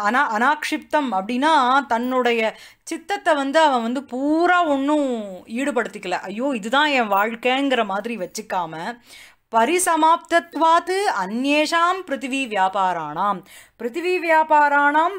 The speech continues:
பரிசமாப்-, சமாப்தியத்வாத்து, அந்நேஷாம் பிருத்திவி வியாபாராணாம், மீதி இருக்கின்ற அந்த நாட்டுக்கு, இல்லைன்னா அந்த பூமிக்கு செய்ய வேண்டிய மத்த காரியங்கள் எல்லாம் முடிந்துவிட்ட ஒரு காரணத்தினால்,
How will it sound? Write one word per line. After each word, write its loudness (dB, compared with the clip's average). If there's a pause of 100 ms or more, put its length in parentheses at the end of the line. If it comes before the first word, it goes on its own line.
பரிசமாப்-, 0
சமாப்தியத்வாத்து, -6
அந்நேஷாம் -2
பிருத்திவி -10
வியாபாராணாம், -12 (340)
மீதி -2
இருக்கின்ற -2 (100)
அந்த -6
நாட்டுக்கு, -4
இல்லைன்னா -6
அந்த -8
பூமிக்கு -6
செய்ய -4
வேண்டிய -2 (460)
மத்த 0
காரியங்கள் 2
எல்லாம் -2
முடிந்துவிட்ட -2
ஒரு 0
காரணத்தினால், 0